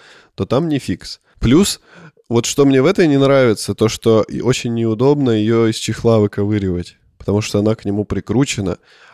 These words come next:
А если, допустим, её ф-, использовать, фотографировать, не откручивая от чехла,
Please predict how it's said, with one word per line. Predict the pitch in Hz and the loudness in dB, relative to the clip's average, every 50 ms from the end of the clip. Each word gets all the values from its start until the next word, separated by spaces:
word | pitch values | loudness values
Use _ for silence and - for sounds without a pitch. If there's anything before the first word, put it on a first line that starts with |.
| - | -4
А | - 107 113 | 0 2 2
если, | 120 - - 131 | 2 0 0 -2
допустим, | 113 120 113 - 127 123 - - 117 110 113 | 0 0 0 0 0 -2 -2 -2 -2 0 0
её | 113 113 113 110 101 - - | 2 4 4 4 2 2 -2
ф-, | - - - - | -6 -18 -14 -10
использовать, | - 123 - - 131 131 127 117 113 110 104 101 - | -10 -10 -4 0 2 2 2 4 4 2 2 2 2
фотографировать, | - - - - 117 110 117 117 123 - - 131 123 120 110 107 - - - | 0 -2 -2 0 0 0 0 0 0 0 0 0 2 2 2 0 -2 -6 -8
не | - 113 117 123 123 | -6 -2 0 2 2
откручивая | 120 113 - - - 135 156 214 - - - 156 143 131 127 | 2 2 0 -2 -2 0 2 2 0 0 0 2 4 4 2
от | 120 | 2
чехла, | - - 127 - - - 123 123 113 95 | -2 -6 -8 -8 -4 0 2 2 2 2